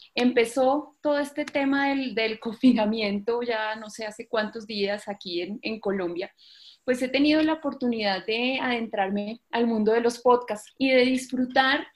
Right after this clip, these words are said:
eh, con mayor detenimiento, pues, eh, diversos, eh, todas estas herramientas, pues, que ahora tenemos, eh, a la, a la mano y todos estos contenidos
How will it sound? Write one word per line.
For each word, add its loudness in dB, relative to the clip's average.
eh, 2
con 4
mayor 4
detenimiento, 2
pues, -8
eh, -4
diversos, 0
eh, -4
todas 2
estas -2
herramientas, -4
pues, -18
que -4
ahora 0
tenemos, -2
eh, -2
a -2
la, -2
a -4
la -4
mano -2
y -10
todos 0
estos -8
contenidos 0